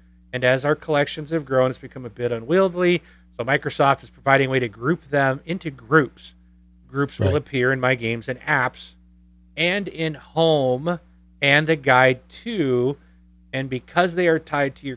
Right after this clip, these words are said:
Speaker 1: account, they will sync across consoles. So it doesn't say anything about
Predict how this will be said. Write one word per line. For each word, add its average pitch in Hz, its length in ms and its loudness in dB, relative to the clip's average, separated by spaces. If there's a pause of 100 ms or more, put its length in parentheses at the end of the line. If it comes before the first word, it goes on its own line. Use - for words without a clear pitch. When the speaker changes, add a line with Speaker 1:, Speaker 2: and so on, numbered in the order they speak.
Speaker 1:
account, 139 320 -4
they 135 80 -6
will 123 140 -6
sync - 280 -14
across 117 320 -6
consoles. 131 460 -2 (380)
So 131 280 0 (360)
it 165 100 -8
doesn't 196 300 6
say 220 280 0
anything 175 520 0
about 131 400 0